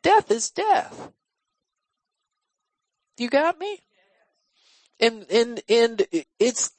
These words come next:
it's wonderful that people are going to be with the Lord. When a saved person dies, that is a form of a triumph for them. You understand? 'Cause they triumphed over hell. So, so, but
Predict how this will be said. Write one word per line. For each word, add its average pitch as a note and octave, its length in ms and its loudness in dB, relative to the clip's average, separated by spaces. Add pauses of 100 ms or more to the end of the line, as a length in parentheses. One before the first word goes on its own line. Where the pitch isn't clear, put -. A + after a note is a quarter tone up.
it's G#3+ 240 2
wonderful F#3+ 840 0
that F3+ 200 2
people F#3+ 400 0
are D#3+ 160 0
going A#3 440 2
to A3+ 120 0
be B3+ 280 -2
with F3+ 200 -2
the C3+ 100 0
Lord. C3 400 0
When E3+ 160 0
a D#3 60 -2
saved E4+ 420 0
person D#4+ 480 -2
dies, G3 720 0 (420)
that B3 220 2
is F#4+ 220 2
a A3+ 80 2
form F#3+ 340 0
of D3+ 100 -4
a F3+ 60 4
triumph B2+ 540 -4
for A#2+ 200 0
them. A2+ 260 -6 (260)
You F3+ 120 2
understand? A3+ 460 0
'Cause G#3 160 0
they G#3 140 2
triumphed B3+ 560 0
over B3+ 360 2
hell. C#4 520 0 (880)
So, A#3 480 2
so, A#3+ 340 2
but A3 260 0